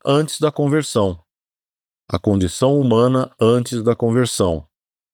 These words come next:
Tarefa e tempo para reflexão. Como você descreveria a condição de uma pessoa antes de ser salva? Por causa do pecado de Adão, toda pessoa é separada de Deus ao nascer.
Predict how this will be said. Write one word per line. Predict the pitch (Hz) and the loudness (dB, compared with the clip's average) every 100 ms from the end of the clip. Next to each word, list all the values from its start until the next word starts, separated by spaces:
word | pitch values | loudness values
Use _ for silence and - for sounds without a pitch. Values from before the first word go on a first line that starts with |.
| _ _ _ _ | _ _ _ _
Tarefa | 87 85 95 127 - 165 | 2 4 2 0 0 -2
e | |
tempo | 147 110 104 104 117 | 0 0 0 -2 0
para | 113 107 | 2 2
reflexão. | 104 - 117 - - 101 85 76 _ _ _ _ _ _ _ _ | 0 -2 -2 -2 -2 -2 -2 -4 _ _ _ _ _ _ _ _
Como | - 233 | 0 2
você | 220 180 165 | 2 0 0
descreveria | 151 143 - 131 117 107 104 117 | 0 0 0 0 2 2 2 2
a | 104 | 0
condição | 117 110 98 - 107 | -2 -2 -2 0 2
de | 110 | 2
uma | 104 104 | 2 0
pessoa | - 92 - 110 113 101 - | 0 -2 0 2 4 2 0
antes | 120 123 120 104 | 0 0 -2 -2
de | 104 | -2
ser | 101 107 98 | 0 0 -2
salva? | - 98 92 82 80 82 _ _ _ _ _ _ _ | 0 2 2 0 -8 -14 _ _ _ _ _ _ _
Por | - 110 | -4 0
causa | 127 135 131 | 2 2 0
do | 117 | -2
pecado | 101 - 117 113 | -2 0 0 2
de | 101 | 0
Adão, | 90 113 123 120 - _ _ _ | 2 2 2 0 -6 _ _ _
toda | - 170 180 | -2 0 0
pessoa | 156 139 - 143 | 0 -2 0 2
é | 131 | 2
separada | - 151 139 123 127 | 0 -2 0 2 2
de | 127 131 | 0 0
Deus | 113 117 117 | 2 0 0
ao | 131 | 0
nascer. | 151 - 120 107 113 | -2 0 0 0 -2